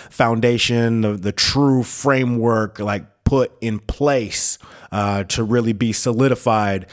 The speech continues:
So that way, I, you know, you always need your systems. It's not just, I was listening to, uh, Myron Golden. He's a, a business coach, uh, entrepreneur, you know, just venture capitalist type, uh, real, real, real interesting. I, I really,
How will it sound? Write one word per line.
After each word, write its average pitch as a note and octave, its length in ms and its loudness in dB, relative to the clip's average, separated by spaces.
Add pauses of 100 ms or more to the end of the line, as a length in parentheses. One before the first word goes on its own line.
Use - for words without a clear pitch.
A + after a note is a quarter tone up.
(140)
So G2+ 140 -6
that A2 200 2
way, G#2+ 180 4
I, G#2 100 0
you G#2+ 180 -4
know, G#2 100 0
you G#2+ 160 0
always C#3 180 4
need D3+ 140 2
your B2+ 80 0
systems. G2+ 640 -2
It's - 160 -2
not B2+ 180 0
just, B2 300 0 (240)
I G#2 60 -2
was G#2 100 0
listening D3 280 2
to, B2 240 4
uh, A2 40 2
Myron A#2+ 460 2
Golden. G2 440 0 (340)
He's G#2+ 280 -2
a, F#2+ 200 -2
a G2+ 60 -2
business A2+ 440 0
coach, - 640 0 (260)
uh, E2+ 40 -10
entrepreneur, G2+ 1200 -2 (120)
you G2 100 -8
know, F2+ 160 -6
just F2 160 -10
venture G2+ 320 -4
capitalist F#2 720 -4
type, G#2 400 -4
uh, F2 180 -4
real, A2+ 440 2
real, G#2+ 440 2 (340)
real B2+ 340 2
interesting. A2+ 760 0
I, G#2 60 -2
I A2 40 2
really, C3 640 4